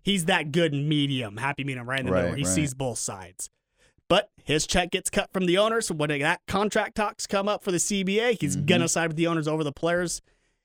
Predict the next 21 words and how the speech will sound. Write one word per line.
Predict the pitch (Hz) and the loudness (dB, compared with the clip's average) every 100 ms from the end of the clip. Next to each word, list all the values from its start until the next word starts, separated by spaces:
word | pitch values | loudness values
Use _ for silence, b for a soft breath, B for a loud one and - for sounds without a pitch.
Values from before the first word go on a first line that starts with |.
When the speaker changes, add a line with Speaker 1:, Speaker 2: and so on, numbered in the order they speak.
| _ | _
Speaker 1:
at | 147 | -2
the | 147 | 0
end | 143 | 2
of | |
the | 143 | 2
day, | 175 | 2
which, | 151 - - - _ _ _ _ _ - - | 2 -2 -8 -10 _ _ _ _ _ -8 0
as | 170 | 2
I | |
was | 151 | 2
just, | 135 156 | 0 -2
like, | 135 95 - _ _ _ _ _ _ _ | -4 -4 -18 _ _ _ _ _ _ _
like, | 147 123 - | -4 -4 -2
totally | - 170 165 | 2 4 2
saying, | 147 151 | 0 -2
like, | 131 107 | -2 -2
he's | 165 135 160 | -4 -2 -4
in | 170 | -2
the | 139 | -2
middle, | 127 113 | -2 -2
but | 113 117 | -4 -6